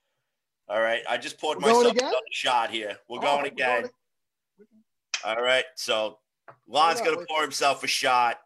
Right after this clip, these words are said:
Speaker 1: And you know what? Even though, uh, s-, see,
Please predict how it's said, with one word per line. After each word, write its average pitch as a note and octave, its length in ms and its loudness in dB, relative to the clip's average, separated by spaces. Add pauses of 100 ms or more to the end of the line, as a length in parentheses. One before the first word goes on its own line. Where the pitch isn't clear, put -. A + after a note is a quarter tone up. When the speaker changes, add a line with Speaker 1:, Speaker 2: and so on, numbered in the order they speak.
(800)
Speaker 1:
And B2 180 2
you B2+ 80 -6
know C#3 200 2
what? C#3 440 2
Even C#3+ 240 -8
though, C3+ 400 2
uh, B2+ 240 0 (100)
s-, - 200 -14 (160)
see, B2+ 360 -8